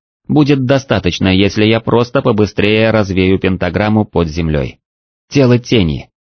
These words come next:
И если эти падальщики, что сейчас один за другим падают под ударами Олеси,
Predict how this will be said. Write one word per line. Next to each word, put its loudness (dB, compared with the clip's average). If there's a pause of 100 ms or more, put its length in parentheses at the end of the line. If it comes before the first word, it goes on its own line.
(200)
И 0
если 0
эти 0
падальщики, -2
что -6
сейчас 0
один 2
за 2
другим 2
падают 0
под 0
ударами 2
Олеси, -2